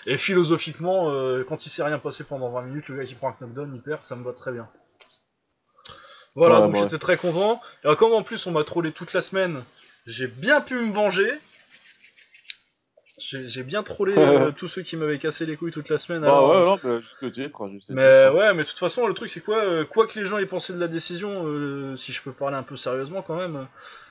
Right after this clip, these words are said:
Speaker 1: ça me ferait quand même mal au cul que des gens viennent encore me dire que c'est un grand, un grand striker, un grand kickboxer, ce gars-là, quoi. Même si vous pensez qu'il a
Speaker 2: C'est
Speaker 1: gagné,
Speaker 2: pas,
Speaker 1: euh,
Speaker 2: euh,
Speaker 1: mais
Speaker 2: il
Speaker 1: parce
Speaker 2: peut
Speaker 1: que si
Speaker 2: avoir
Speaker 1: vous
Speaker 2: gagné,
Speaker 1: pensez,
Speaker 2: il
Speaker 1: ouais.
Speaker 2: peut, il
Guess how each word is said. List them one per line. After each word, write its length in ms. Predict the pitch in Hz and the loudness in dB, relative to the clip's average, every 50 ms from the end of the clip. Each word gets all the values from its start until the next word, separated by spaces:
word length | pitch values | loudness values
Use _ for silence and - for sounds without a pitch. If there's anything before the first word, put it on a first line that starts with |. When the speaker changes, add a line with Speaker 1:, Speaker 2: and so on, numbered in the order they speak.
| _ - | _ -2
Speaker 1:
ça 160 | - 175 165 | 0 2 2
me 60 | 151 | 2
ferait 180 | - - 185 160 | 0 -2 -2 0
quand 140 | - 180 | 2 2
même 180 | 170 160 160 165 | 2 2 2 0
mal 220 | 170 196 208 196 | 0 0 2 2
au 80 | 185 175 | 2 2
cul 160 | - - 214 | 0 -4 -8
que 60 | 190 | -4
des 100 | 160 160 156 | -2 -2 -2
gens 140 | 175 180 160 | 0 -2 -2
viennent 160 | 156 156 151 | -2 -2 -2
encore 220 | 147 - 165 156 | -2 -2 -4 -2
me 120 | 151 147 143 | -2 -4 -4
dire 160 | 180 185 - | -4 -6 -4
que 100 | 160 143 | -6 -6
c'est 160 | - - 139 | -6 -4 -4
un 160 | 127 127 127 | -4 -4 -4
grand, 500 | 120 117 127 135 131 127 127 123 123 120 | -6 -4 -4 -4 -4 -4 -4 -6 -4 -4
un 100 | 120 123 | -4 -4
grand 160 | 120 123 127 | -4 -4 -6
striker, 400 | 120 - - 117 120 - - 156 | -8 -6 -6 -6 -6 -4 -4 -6
un 140 | 139 127 120 | -6 -6 -6
grand 140 | 107 113 110 | -10 -12 -14
kickboxer, 440 | - - 120 117 123 120 - - 160 143 | -14 -16 -16 -16 -16 -16 -8 -8 -8 -8
ce 60 | 139 139 | -6 -6
gars-là, 200 | 127 127 123 117 | -4 -4 -4 -4
quoi. 220 | - - 113 - _ _ - _ _ _ _ _ | -6 -12 -16 -16 _ _ -20 _ _ _ _ _
Même 160 | 147 165 185 175 | -2 0 0 0
si 120 | - 196 | -2 -4
vous 80 | 175 160 | -4 -4
pensez 300 | - 180 170 - 170 156 | -4 -4 -4 -4 -6 -6
qu'il 140 | - 156 151 | 0 2 2
a 40 | - | 4
Speaker 2:
C'est 60 | 156 | 4
Speaker 1:
gagné, 120 | 160 180 | 2 4
Speaker 2:
pas, 200 | 160 151 151 147 | 6 6 6 6
Speaker 1:
euh, 240 | 143 139 135 135 127 | 4 2 0 -2 -4
Speaker 2:
euh, 40 | 113 - _ _ _ _ _ _ _ _ _ _ _ _ _ | -4 -8 _ _ _ _ _ _ _ _ _ _ _ _ _
Speaker 1:
mais 300 | 123 127 127 127 127 127 127 | -4 2 6 8 8 8 8
Speaker 2:
il 60 | 160 | 6
Speaker 1:
parce 120 | 160 - | 4 6
Speaker 2:
peut 60 | 180 | 6
Speaker 1:
que 60 | 180 170 | 8 8
si 80 | 170 | 8
Speaker 2:
avoir 80 | 165 156 | 6 4
Speaker 1:
vous 60 | 147 | 4
Speaker 2:
gagné, 60 | 156 156 | 4 4
Speaker 1:
pensez, 340 | 220 196 190 196 190 185 151 | 4 4 4 0 -4 -4 -6
Speaker 2:
il 80 | 131 - - | -8 -12 -8
Speaker 1:
ouais. 200 | 147 143 131 139 | -6 -4 -4 -4
Speaker 2:
peut, 60 | 139 | -4
il 260 | 135 135 127 131 | -6 -6 -8 -10